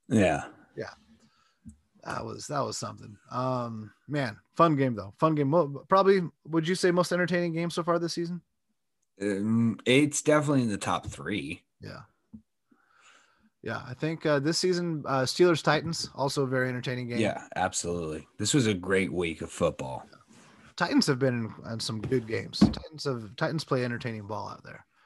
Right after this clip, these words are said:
Speaker 2: Um, all right, well, that wraps it up for all the games on the segment. Coming up next, we will give you guys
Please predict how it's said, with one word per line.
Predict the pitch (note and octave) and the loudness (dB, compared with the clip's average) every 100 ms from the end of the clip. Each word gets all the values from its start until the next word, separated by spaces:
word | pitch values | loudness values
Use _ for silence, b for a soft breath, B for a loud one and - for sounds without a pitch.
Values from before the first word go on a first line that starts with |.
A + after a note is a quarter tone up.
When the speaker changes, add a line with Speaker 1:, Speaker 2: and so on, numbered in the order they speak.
| b b b b b b b b - | b b b b b b b b 2
Speaker 2:
Um, | C#3 C3 A#2+ A#2 A2 - _ _ _ - - | 4 6 4 -2 -8 -16 _ _ _ -12 -2
all | D3+ | 4
right, | C#3 | 4
well, | C3+ | 6
that | F3 F#3 | 6 6
wraps | E3 E3 D#3+ F3 | 4 4 4 4
it | C#3+ | 6
up | C3+ - - | 4 2 -8
for | - C3+ C3 | 2 4 6
all | C3+ C#3 | 4 2
the | C3+ | 2
games | C3+ C3 C3 B2 | 0 -2 -2 -4
on | A#2+ | -4
the | A2+ | -2
segment. | - C3 A#2+ A#2+ A2+ - b b b b b - | 0 0 0 -4 -6 -10 b b b b b 0
Coming | D#3 D#3 | 4 4
up | D3+ | 2
next, | C#3+ D3 C#3 - | 4 2 2 -4
we | C#3 C#3 | 0 2
will | D3 | 4
give | C3 D3 C#3 C3 | 2 0 -2 0
you | C3+ | 0
guys | C3 B2+ B2 A#2+ | 0 0 -2 -6